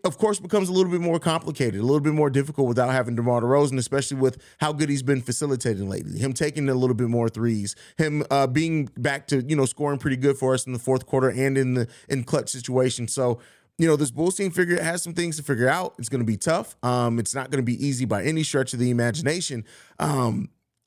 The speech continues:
but, you know, DeMar, uh, we got Caruso. When does Caruso come back? I truly do think, though, that if, uh, James Harden would have been playing this game, Caruso probably would have been playing. He was ear-, uh, in-, initially announced that he was gonna be returning today or be able to play today and be available. And then after the James Harden was out thing,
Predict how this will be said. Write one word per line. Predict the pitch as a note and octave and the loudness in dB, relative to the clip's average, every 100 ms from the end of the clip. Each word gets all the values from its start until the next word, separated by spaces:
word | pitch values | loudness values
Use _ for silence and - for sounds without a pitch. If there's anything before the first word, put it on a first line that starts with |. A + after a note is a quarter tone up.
| _ | _
but, | A2+ C#3+ - - | -2 -2 -2 -2
you | |
know, | C#3 B2+ G#2+ | 2 2 0
DeMar, | G2+ A2 C3 D#3 F3 G3 - | -4 0 2 2 0 -4 -2
uh, | A#2 A2+ | 0 2
we | B2+ | 2
got | B2 - - | -2 -6 -6
Caruso. | C3+ D3 D#3 E3+ F3+ | 2 2 2 0 0
When | D#3 | 0
does | B2 | -2
Caruso | - C3+ D3 D#3 | 0 0 0 0
come | D#3+ | 0
back? | D#3 F3 E3 | 0 0 -4
I | |
truly | - C4+ A3 | -4 -4 0
do | F#3+ | 0
think, | F3 F3 E3+ | 0 -2 0
though, | C#3+ C3 A#2+ - _ - | 2 2 0 -6 _ -2
that | D3 | -2
if, | C3 A#2+ | -2 -4
uh, | C3 C#3 C3 | -4 -2 -2
James | B2 F#3 F#3+ | 0 -2 0
Harden | E3 D#3+ D3 | 0 2 2
would | C#3+ | 0
have | |
been | C#3 | 0
playing | B2 C#3 C3 | 0 0 0
this | A#2 | 0
game, | B2 B2 | 0 0
Caruso | A#2+ B2 A#2+ | 2 0 0
probably | A#2+ B2 A#2 A2+ | 0 0 2 0
would | |
have | A2+ | 0
been | G#2+ | -2
playing. | B2 B2 B2 - - | 0 0 0 -4 0
He | D#3+ | 4
was | D#3+ - | 4 4
ear-, | E3+ F#3 - | 2 2 0
uh, | C3+ - - - | -2 -2 -6 -2
in-, | C3+ C3+ C3 | -2 -2 0
initially | D3 G3+ - D#3+ | 2 2 -2 -2
announced | D3 D3+ D3 | 0 0 0
that | C3 | 0
he | |
was | B2+ D3+ F#3+ | 2 2 2
gonna | D3+ | -2
be | B2+ | 0
returning | B2 A2 C3 A2+ A2 | 0 0 0 0 -2
today | G#2+ A2+ B2 - - | 0 2 2 -2 -6
or | A2 | 0
be | C#3 | 2
able | C3 B2 | 4 2
to | |
play | A#2 C3+ | 2 2
today | B2+ B2+ B2+ | 2 2 2
and | |
be | B2 C3 | 4 4
available. | A#2+ C3 C#3 D#3 D#3 - - | 4 2 2 0 0 -6 -2
And | |
then | C3+ B2+ | -2 0
after | D3 D#3+ D3 | -4 -4 -2
the | C#3 | 0
James | B2+ C3+ B2+ | 2 0 2
Harden | D#3+ F3 D#3 | 2 2 0
was | C3 | 0
out | A#2 B2 A#2+ | 0 -2 0
thing, | B2+ B2+ | -2 -2